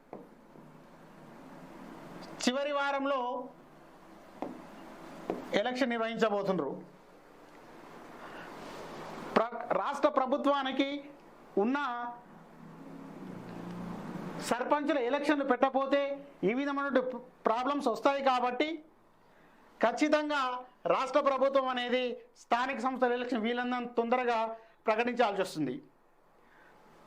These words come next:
గ్రామంలో తెలంగాణ రాష్ట్రంలో సుమారు పన్నెండు వేల ఎనిమిది వందల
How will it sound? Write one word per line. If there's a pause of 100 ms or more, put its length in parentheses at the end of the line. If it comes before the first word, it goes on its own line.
(180)
గ్రామంలో
తెలంగాణ
రాష్ట్రంలో (140)
సుమారు (4000)
పన్నెండు
వేల
ఎనిమిది
వందల